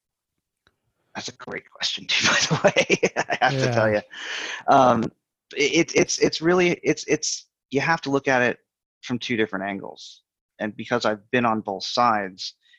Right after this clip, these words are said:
Speaker 1: you know, I, I understand the other reason why they wanna get done and get out of there, because,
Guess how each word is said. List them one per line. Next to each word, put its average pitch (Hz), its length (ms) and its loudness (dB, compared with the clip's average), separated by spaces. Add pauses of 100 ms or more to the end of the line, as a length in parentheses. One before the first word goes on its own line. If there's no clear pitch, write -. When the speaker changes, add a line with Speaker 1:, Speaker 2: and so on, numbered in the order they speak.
(100)
Speaker 1:
you 104 80 -8
know, 107 120 -4
I, 104 220 -2
I 107 120 -2
understand 104 840 -4 (1600)
the 113 120 -2
other 147 200 4
reason 98 300 -6
why 95 120 -6
they 98 100 -6
wanna 104 220 -4
get - 260 -8
done 101 220 -4
and 107 100 -6
get 113 160 -2
out 127 180 2
of 95 60 -4
there, 87 260 -6
because, 101 520 -6